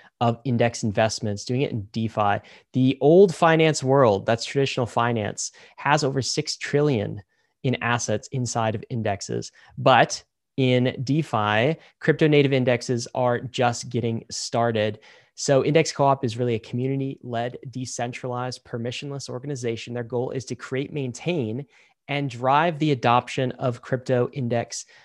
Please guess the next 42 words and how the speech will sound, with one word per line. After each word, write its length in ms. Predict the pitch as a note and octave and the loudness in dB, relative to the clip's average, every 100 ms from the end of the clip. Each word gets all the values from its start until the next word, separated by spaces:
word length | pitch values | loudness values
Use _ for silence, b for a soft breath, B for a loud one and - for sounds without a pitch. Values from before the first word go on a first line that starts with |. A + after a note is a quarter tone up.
| b | b
products. 420 | - A#2+ A#2 A2+ B2+ | -2 4 4 2 -2
As 120 | A2+ | -2
David 280 | B2 C#3+ C#3+ | -2 -2 -2
said 140 | C#3 | -2
in 60 | B2+ | -2
the 80 | F2 | -4
intro, 320 | A#2 A#2 G#2+ | -4 -2 0
last 340 | A#2+ D#3+ - | 4 2 2
week, 380 | A#2+ G#2 - - b b b | -2 -2 -4 -14 b b b
uh, 120 | B2 A#2 | 0 2
Bankless 460 | D3+ F#3 G#3 - | 6 4 4 2
dao 220 | B2 G#2+ | 2 2
and 80 | A2 | 2
Index 360 | C3 B2 A2+ - | 0 0 -2 -4
Co-op 360 | - A#2+ A2+ | -2 0 0
released 400 | A#2+ A2+ A#2 G#2+ | -2 -4 -4 -4
their 140 | B2 A2 | -2 0
newest 420 | A2 D#3+ C3 - | 0 -2 -4 -10
product, 320 | G#2 G2 A#2 - | -10 -10 -10 -14
which 160 | A#2 | -14
is 100 | A#2 | -14
called 220 | - A#2 A2 | -12 -12 -10
the 80 | |
Bed 320 | F#2 A2 B2+ - | -8 -4 -4 -6
Index. 420 | A#2 G2+ F#2 - | -12 -10 -10 -10
This 180 | C3+ - | -12 -10
is 120 | B2 | -10
a 40 | |
compilation 600 | B2 A#2+ A#2 A2+ A2 A#2 | -10 -10 -8 -10 -10 -10
of 160 | G#2+ G#2 b b b b b b _ - | -10 -12 b b b b b b _ -6
one-third 540 | C#3+ D#3 D#3 D3+ B2+ | -4 -4 -2 -4 -2
Bitcoin, 460 | D3 C#3+ D3 C3+ A#2 | -4 -4 -6 -4 -2
one-third 480 | C3+ D3+ D3 C#3+ - | -2 0 -2 -2 -2
Ether, 380 | C#3+ C#3 C#3+ - | -4 0 0 -2
and 180 | B2+ A2 | -4 -2
one-third 600 | A#2 C#3 C3 C3 A#2+ A#2 - G#2 | 0 -2 -4 -6 -6 -6 -14 -10
DeFi. 420 | B2 A#2+ B2+ A#2+ | -8 -6 -4 -2
We're 100 | A2+ | -4
super 240 | G#2 C3+ B2 | -8 -10 -10
excited 280 | - A#2+ | -8 -8
about 220 | A2 A2 - | -6 -6 -4
that. 200 | G#2+ | -4